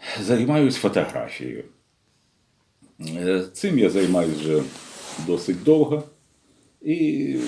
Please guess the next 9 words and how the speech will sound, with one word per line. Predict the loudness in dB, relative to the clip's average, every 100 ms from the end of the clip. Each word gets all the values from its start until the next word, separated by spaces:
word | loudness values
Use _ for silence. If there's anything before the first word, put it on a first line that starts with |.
| -6 -4 0
мабуть, | 2 2 0 -4 -8 -8 -2
того, | 0 0
що | 0 2 4 4 2 0
за | 2 2 0 -18 -4
допомогою | -2 2 2 4 4 2 2 0 -2
фотографії | -4 -4 -2 -2 -2 -2 -2 -2 -4 -10
я | -2 2 4 4 2 -2 -6 -8 -14 -20 -20 _ -20 -20 _ _
показую | -8 -2 0 0 -2 0 0 -2
людям, | -6 -6 -4 -6 -6